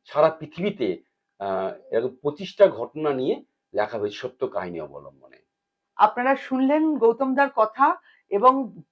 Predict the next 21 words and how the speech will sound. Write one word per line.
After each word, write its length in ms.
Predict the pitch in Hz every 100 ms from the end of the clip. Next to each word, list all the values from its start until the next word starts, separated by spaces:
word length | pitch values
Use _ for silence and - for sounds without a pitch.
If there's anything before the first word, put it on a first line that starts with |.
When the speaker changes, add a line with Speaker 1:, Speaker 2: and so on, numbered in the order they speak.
| -
Speaker 2:
বহু 560 | 233 254 - 349 427 339
গুণমুগ্ধ 720 | 349 370 381 392 277 - 370
পাঠক 420 | 349 294 - -
আছেন 380 | 285 - 359 339
যারা 240 | 277 294
গৌতম 500 | 254 190 233 285 294
দার 180 | 339 339
সমস্ত 680 | - - 269 320 381 - -
বই 400 | 359 233 262 311
পড়ে 300 | 311 247 254
ফেলেন, 400 | 254 262 311 392 - _ _
আহ, 100 | 226
বেরোনো 380 | 226 240 269 311
মাত্র। 440 | 277 226 - -
Speaker 1:
লাইব্রেরিও 420 | 151 170 185 294 285
করেন, 320 | 131 107 82
Speaker 2:
হ্যাঁ। 140 | -
Speaker 1:
লাইব্রেরিও 480 | - 151 170 214 277
করেন। 280 | 175 127 107
আম-, 100 | -
Speaker 2:
হ্যাঁ, 180 | 202